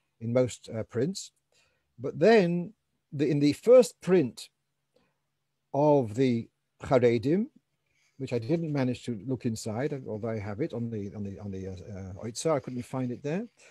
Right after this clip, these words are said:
The first print, it said, "V'hoisa lo shivchas olam." And so the printer didn't understand, what does it mean, "V'hoisa lo shivchas olam"? It should be a, a, a, a, a, a, she shall become an eternal sl-, uh, maidservant.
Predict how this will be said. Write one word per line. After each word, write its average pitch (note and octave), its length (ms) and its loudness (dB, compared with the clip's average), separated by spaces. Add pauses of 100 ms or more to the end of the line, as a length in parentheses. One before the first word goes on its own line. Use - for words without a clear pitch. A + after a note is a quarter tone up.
(360)
The A#2 80 -8
first A#3 340 8
print, B3 200 2
it F#3 80 2
said, A3 220 4
"V'hoisa F#3+ 540 4
lo F3+ 600 8 (180)
shivchas - 560 -6
olam." A2 340 -6 (420)
And B2+ 140 -6
so D#3 100 -4
the C3+ 100 -6
printer G3 340 0
didn't D#3 320 -4
understand, C#3 640 -6
what C#3 100 0
does C#3 80 -4
it C#3+ 60 -6
mean, D3 140 -6
"V'hoisa C3+ 460 -2
lo D#3+ 80 0
shivchas - 540 -8
olam"? E3+ 280 -2
It A#2+ 80 -12
should A#2+ 180 -14
be D3+ 140 -2
a, B2+ 80 0
a, B2 60 -4 (280)
a, B2+ 540 -4
a, - 0 -
a, B2+ 280 -4 (100)
a, A2+ 260 -6 (200)
she - 220 -6
shall D3+ 180 -8
become D3+ 400 -2
an C3+ 80 -4
eternal D3 420 0
sl-, - 240 -12
uh, C3 140 -4
maidservant. E3+ 720 -4